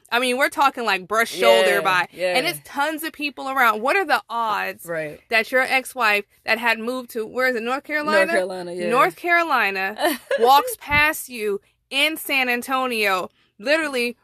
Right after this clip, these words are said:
Speaker 1: where you guys could have reached out and
Speaker 2: Right.
Speaker 1: hugged if you wanted to. That's how close they were.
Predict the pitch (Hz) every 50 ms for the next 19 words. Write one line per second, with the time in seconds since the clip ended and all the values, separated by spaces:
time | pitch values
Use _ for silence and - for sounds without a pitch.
0 | _ _ - 220 226 214 220 262 254 254 247 233 226 220 220 220 220 214 - -
1 | _ _ _ _ _ _ - 247 226 214 208 233 233 233 - - 226 208 208 196
2 | 185 - _ - - 180 170 196 233 247 233 202 190 196 196 180 202 202 220 220
3 | 220 220 220 214 214 214 - 208 240 262 285 - 330 277 226 - - - - -
4 | 269 254 262 262 - - - 196 185 185 180 165 160 -